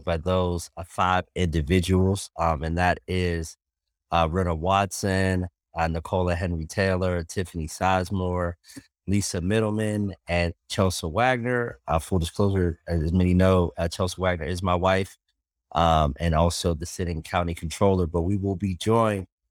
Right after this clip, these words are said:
uh, by those five individuals next Monday night to close out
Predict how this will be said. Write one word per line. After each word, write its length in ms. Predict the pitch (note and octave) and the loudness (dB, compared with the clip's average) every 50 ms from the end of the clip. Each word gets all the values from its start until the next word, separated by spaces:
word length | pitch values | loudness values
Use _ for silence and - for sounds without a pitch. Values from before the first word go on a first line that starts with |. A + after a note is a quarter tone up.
| _ _ _ _ _ | _ _ _ _ _
uh, 120 | - F2+ | -4 -2
by 180 | E2 F2+ F2+ F2+ | 0 2 0 0
those 200 | E2+ F2+ F2+ - | 0 -2 -6 -4
five 280 | - G2+ F#2 F#2 F2 D#2 | -2 0 2 2 2 0
individuals 600 | F2+ E2 F2 D#2 F2+ F#2+ F2 F2 F2+ F2 D#2+ E2 | -4 -4 -4 -4 -4 -2 -2 -2 -2 -4 -2 -2
next 260 | F2 E2 - - - | -4 -4 -4 -6 -6
Monday 280 | F2+ E2+ E2+ D#2 D#2+ | -4 -4 -2 -2 -2
night 320 | D#2 E2+ F2+ F2+ E2+ E2 - | -2 0 0 0 0 -2 -4
to 100 | - F2+ | -10 -14
close 420 | - - - G2 F2+ F2+ F2 - - - | -16 -8 -4 -2 -2 -2 -4 -6 -8 -4
out 340 | F#2 G2 G2 F#2+ F2+ - | -2 0 0 0 0 -2